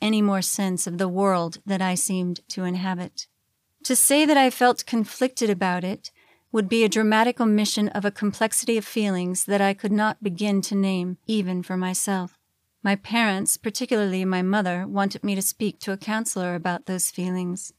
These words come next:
So I reluctantly agreed to see a counselor, hoping that it would divert my mother's attention to other things like her work. She sought out employment soon after we arrived,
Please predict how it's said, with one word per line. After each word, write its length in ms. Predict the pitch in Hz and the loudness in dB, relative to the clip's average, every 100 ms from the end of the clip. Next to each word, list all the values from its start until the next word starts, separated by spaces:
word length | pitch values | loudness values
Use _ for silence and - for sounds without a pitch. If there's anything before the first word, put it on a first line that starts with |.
| - | -4
So 280 | - 247 | 2 6
I 100 | 247 | 8
reluctantly 760 | 240 240 254 262 311 - 294 302 | 6 6 4 4 2 6 8 8
agreed 460 | 262 220 208 202 | 6 2 2 0
to 100 | 202 | -2
see 240 | 208 - 220 | 0 2 2
a 60 | |
counselor, 800 | 214 - 208 202 - 185 185 190 - | 0 2 2 2 0 -4 -4 -4 0
hoping 600 | 277 269 208 180 180 185 | 2 2 0 -2 -2 0
that 120 | 202 | 0
it 80 | 214 | 0
would 140 | 202 | -2
divert 380 | 185 185 226 233 | -2 0 0 2
my 120 | 208 | 2
mother's 360 | 196 202 202 190 | 2 2 0 -2
attention 500 | 190 226 202 196 185 | -4 -2 -2 -2 -4
to 140 | - - | -4 -2
other 220 | 208 202 | 0 0
things 460 | 190 180 180 180 196 | -2 -4 -2 -4 -2
like 220 | 190 185 | -4 -2
her 120 | 202 | -4
work. 560 | 185 185 165 _ - _ _ _ _ | -2 -2 -4 _ -20 _ _ _ _
She 220 | - - 233 | -8 -2 0
sought 280 | - 269 | 4 4
out 220 | 269 254 - | 6 4 2
employment 600 | 208 202 214 202 196 - | 0 0 0 0 0 -2
soon 360 | - 240 233 208 | -2 0 0 0
after 320 | 202 202 202 | -2 -4 -2
we 140 | 196 | -2
arrived, 520 | 190 190 185 180 175 | 0 0 -2 -4 -8